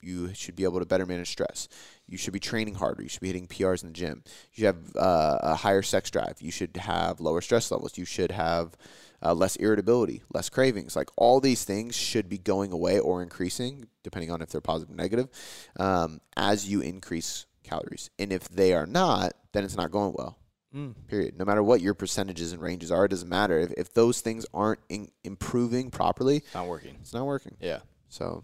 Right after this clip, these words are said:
Speaker 1: that's how I would gauge it.
Speaker 2: Touche.
Speaker 1: And that's also why, like, during a reverse diet, it helps to have a coach because
Speaker 2: Yeah.
Speaker 1: the coach asks you those questions. It's hard to ask yourself those questions.
Speaker 2: Yeah. Good question, Franco.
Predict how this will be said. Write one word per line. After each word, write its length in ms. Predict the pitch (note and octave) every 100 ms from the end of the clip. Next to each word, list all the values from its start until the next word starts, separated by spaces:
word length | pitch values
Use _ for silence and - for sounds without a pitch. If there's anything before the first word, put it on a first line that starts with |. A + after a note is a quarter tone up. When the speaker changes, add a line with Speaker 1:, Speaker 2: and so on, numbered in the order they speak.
| -
Speaker 1:
that's 160 | F#2+ G2+
how 140 | F#2
I 100 | E2
would 260 | E2 F2+ -
gauge 260 | C2 B1 -
it. 120 | - _
Speaker 2:
Touche. 220 | - F#2 G2+
Speaker 1:
And 160 | G#2 - - _ _ _ _ _ -
that's 220 | B2+ C#3+
also 240 | C#3+ C3
why, 180 | A2+ G#2
like, 220 | G2+ F#2
during 200 | G2+ G#2
a 40 | G#2
reverse 260 | F2 F#2+
diet, 320 | G#2 G#2 F2+
it 60 | -
helps 260 | G2 F#2+ -
to 80 |
have 100 | F2
a 40 | F2+
coach 480 | - A2 - - - _
because 280 | G#2 G#2+ F2+
Speaker 2:
Yeah. 20 |
Speaker 1:
the 60 | G#2
coach 260 | - G#2+ -
asks 220 | F#2 -
you 80 | G#2
those 180 | F#2+ E2+
questions. 420 | - G2 - C2+
It's 80 | -
hard 160 | G#2+ A2+
to 60 | D#2
ask 180 | F#2+
yourself 300 | - - G2
those 160 | - C2
questions. 480 | - - - F2+ -
Speaker 2:
Yeah. 160 | - - - - _ _ _ _ _ _ _ _ _ _ _ _ _ -
Good 160 | B2 A2
question, 340 | G2 F#2+ E2+
Franco. 380 | D#2+ F2 G#2